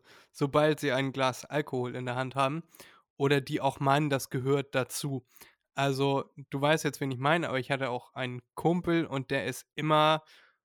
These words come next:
abgedreht, sobald er meinte, man müsste jetzt mal betrunken sein.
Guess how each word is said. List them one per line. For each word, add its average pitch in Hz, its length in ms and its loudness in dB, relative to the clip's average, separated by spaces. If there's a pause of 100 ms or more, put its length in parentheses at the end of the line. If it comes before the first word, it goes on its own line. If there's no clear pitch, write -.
(360)
abgedreht, 143 640 0
sobald 139 460 0
er 139 180 -2
meinte, 160 760 2
man 135 300 -2
müsste 147 400 0
jetzt 135 360 -2
mal 127 180 -2
betrunken 127 480 -4
sein. 117 260 -8